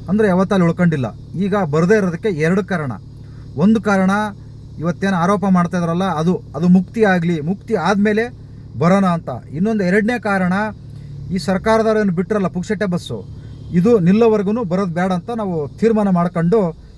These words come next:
ಈ ಧರ್ಮಸ್ಥಳಕ್ಕೆ ಬರೋದನ್ನು ನಿಲ್ಲಿಸಿದ್ವಿ. ಯಾಕಂದರೆ ಈ ಒಂದು ಮುಕ್ತಿ ಮುಗಿಬೇಕು.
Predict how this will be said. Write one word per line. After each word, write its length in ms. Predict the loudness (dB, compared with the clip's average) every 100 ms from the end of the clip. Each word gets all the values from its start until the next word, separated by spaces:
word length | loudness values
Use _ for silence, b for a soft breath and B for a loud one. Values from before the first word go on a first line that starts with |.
| -8
ಈ 80 | -2
ಧರ್ಮಸ್ಥಳಕ್ಕೆ 540 | 2 4 2 0 -2
ಬರೋದನ್ನು 320 | -2 0 0
ನಿಲ್ಲಿಸಿದ್ವಿ. 600 | 0 2 2 2 -2 -4 B B B B 0
ಯಾಕಂದರೆ 680 | 0 0 0 2 2 0
ಈ 220 | -2 -2
ಒಂದು 320 | 2 2 2 4
ಮುಕ್ತಿ 320 | 2 2 0
ಮುಗಿಬೇಕು. 580 | 2 4 2 2 -4